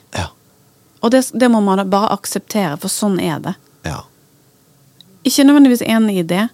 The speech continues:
Speaker 1: Nei.
Speaker 2: Eh, og hvis du ikke er enig i det, så får du i hvert fall ikke beskjed om det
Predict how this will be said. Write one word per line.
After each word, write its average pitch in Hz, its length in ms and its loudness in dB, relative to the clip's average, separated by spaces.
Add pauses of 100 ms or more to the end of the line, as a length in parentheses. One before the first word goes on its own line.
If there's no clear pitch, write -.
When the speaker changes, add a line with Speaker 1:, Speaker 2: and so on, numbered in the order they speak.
(100)
Speaker 1:
Nei. 151 180 -10 (420)
Speaker 2:
Eh, 190 720 0 (220)
og 226 160 0
hvis 247 200 0 (440)
du 226 320 2
ikke 240 400 0
er 190 380 0
enig 214 200 -2
i 190 60 -4
det, 180 80 -6
så 220 120 -4
får 214 380 -8
du 214 60 -2
i 202 40 0
hvert 202 160 -6
fall 233 200 -4
ikke - 340 -4 (300)
beskjed 269 260 0
om 208 160 0
det 214 160 2